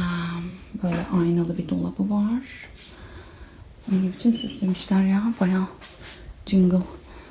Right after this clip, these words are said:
Şöyle penceresi var bir tane. Ve burada da göl manzarası var.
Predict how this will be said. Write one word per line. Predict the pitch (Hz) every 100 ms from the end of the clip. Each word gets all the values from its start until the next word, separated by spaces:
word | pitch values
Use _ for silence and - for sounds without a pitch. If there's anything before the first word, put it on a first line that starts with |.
| -
Şöyle | - 185 170
penceresi | 160 170 170 180 160 156 - 160
var | 151 151
bir | -
tane. | 156 160 151 208 269 269 - - - - -
Ve | 185 170
burada | 175 170 165 160
da | 202 247 254 - - - - - - - - - - -
göl | 175 160
manzarası | 160 156 160 160 156 - 156
var. | 156 170 277 - - -